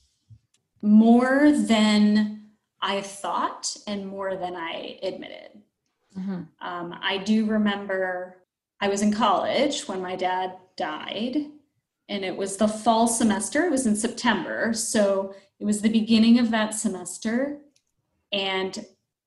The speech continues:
Speaker 1: I remember going to his funeral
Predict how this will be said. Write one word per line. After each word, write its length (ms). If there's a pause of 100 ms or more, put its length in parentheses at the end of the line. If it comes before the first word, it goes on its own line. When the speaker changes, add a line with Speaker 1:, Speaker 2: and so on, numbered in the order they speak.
(160)
Speaker 1:
I 100
remember 480
going 500
to 420
his 300
funeral 760